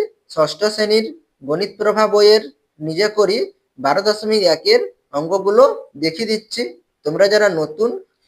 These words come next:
তোমরা অবশ্যই চ্যানেলটিকে সাবস্ক্রাইব করে নিও এবং আমার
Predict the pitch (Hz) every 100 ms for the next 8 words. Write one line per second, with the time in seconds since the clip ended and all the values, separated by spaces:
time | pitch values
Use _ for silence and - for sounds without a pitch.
0 | - 156 165 170 202 220 214 214 214 220
1 | 220 170 147 - 208 214 - 214 214 214
2 | 233 - - _ 139 151 156 175 254